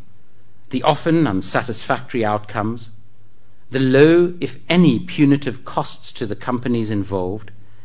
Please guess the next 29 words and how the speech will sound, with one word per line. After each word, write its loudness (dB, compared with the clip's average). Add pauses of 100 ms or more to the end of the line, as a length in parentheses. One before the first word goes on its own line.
(420)
and 4
the 6
reality 4
that -4
countless -2
cases -2
are 2
never 4
even 6
investigated, 0 (580)
raises 4
serious 6
questions 0
about 0
the 0
enforcement 0
of -4
the -2
law 0 (520)
in 0
relation 2 (320)
to -4
the -6
trade 2
in 0
weapons -2 (240)
and 0
military 0
materiel. 0